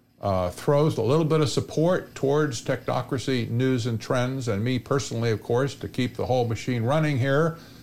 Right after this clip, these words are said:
it's not cheap and it's not easy either, but please do go to sup-, uh, patreon dot com forward slash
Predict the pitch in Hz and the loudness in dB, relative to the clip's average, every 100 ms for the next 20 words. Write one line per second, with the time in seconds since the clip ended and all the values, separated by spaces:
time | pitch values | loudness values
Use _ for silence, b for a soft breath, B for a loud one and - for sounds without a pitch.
0 | B B 101 - - - - - - 117 | B B -4 -4 -8 -14 -18 -20 -6 -2
1 | 135 - - 160 170 - 139 - - 147 | -2 0 2 2 2 -2 0 0 0 0
2 | 139 147 175 151 123 123 185 135 127 131 | 0 0 0 2 2 2 4 4 4 2
3 | B B B B B B - 127 127 - | B B B B B B -2 0 0 0
4 | 135 151 147 165 185 135 135 123 131 131 | 4 4 4 4 4 4 4 4 2 2
5 | 131 123 - 117 - - 104 98 - 156 | 0 0 -2 -4 -8 -8 -4 -2 2 2
6 | 160 170 151 151 123 123 131 - - 160 | 4 2 2 2 0 0 0 -2 -2 2
7 | 139 104 107 107 135 135 131 131 - 117 | 4 2 0 -2 2 2 2 -2 -2 0
8 | 113 110 107 | 2 2 -2